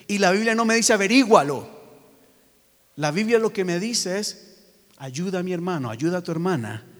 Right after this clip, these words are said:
a llevar esas cargas". ¿Cuántos dicen amén a eso? Hay gente, hermanos, que definitivamente, por ejemplo, no, no quiere venir a la iglesia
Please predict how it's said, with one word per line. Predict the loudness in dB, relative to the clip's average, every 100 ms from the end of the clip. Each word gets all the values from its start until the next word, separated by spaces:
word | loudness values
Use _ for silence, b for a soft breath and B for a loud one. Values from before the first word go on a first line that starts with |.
| -12
a | -8
llevar | -6 -6 -6
esas | -10 -10
cargas". | -12 -14 -12 -10 -10 -12 -20 _ _ _ _ _ _ _ _ _ _ _ _ _ _ _ _ _ _ _ _ _ _ -12
¿Cuántos | -8 -4
dicen | -2 2 4
amén | 4 4
a | 2
eso? | 2 -2 -6 -18 -20 -20 -20 -20 -20 -20 -20 -20 -20 _ _ _ _ _ b b b b b b b -10
Hay | -10
gente, | -6 -4 -4 -4
hermanos, | -4 -4 -4 -6
que | -6 -6
definitivamente, | -6 -6 -6 -4 -4 -4 -6
por | -6 -6
ejemplo, | -4 -4 -4 -6 -10 -12
no, | -6 -2 0 0 -2
no | -6 -6
quiere | -8 -6 -4
venir | -4 -4
a | -4
la | -4
iglesia | -2 -4 -4 -6 -10 -16